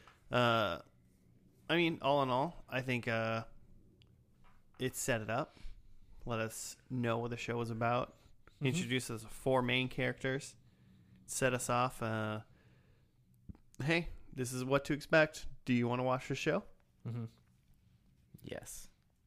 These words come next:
Speaker 1: Yes.
Speaker 3: 'Cause it's Tina
Speaker 2: <laughs>
Speaker 3: Fey. And I'll just watch whatever,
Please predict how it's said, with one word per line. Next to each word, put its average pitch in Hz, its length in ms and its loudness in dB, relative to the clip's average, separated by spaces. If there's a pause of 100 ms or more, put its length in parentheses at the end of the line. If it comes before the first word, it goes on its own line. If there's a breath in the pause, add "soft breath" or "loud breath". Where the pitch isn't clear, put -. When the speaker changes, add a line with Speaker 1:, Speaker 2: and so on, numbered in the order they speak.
(120)
Speaker 1:
Yes. 110 600 -10 (1120)
Speaker 3:
'Cause 139 280 -2
it's 120 80 0
Tina 147 180 8
Speaker 2:
<laughs> - 80 -2
Speaker 3:
Fey. 98 300 -2 (520 soft breath)
And 107 100 -6
I'll 98 120 -2
just 101 200 -6
watch 90 240 -2
whatever, 92 420 -2